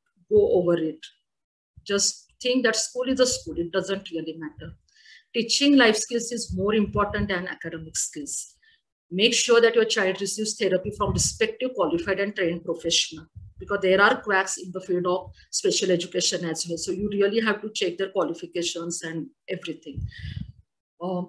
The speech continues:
have patience to get results, because it's a never-ending process in some of the disabilities.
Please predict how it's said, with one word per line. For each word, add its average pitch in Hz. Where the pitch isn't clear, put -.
have 233
patience 214
to 226
get 190
results, 190
because 180
it's -
a 190
never-ending 202
process 190
in 170
some 170
of 175
the 175
disabilities. 156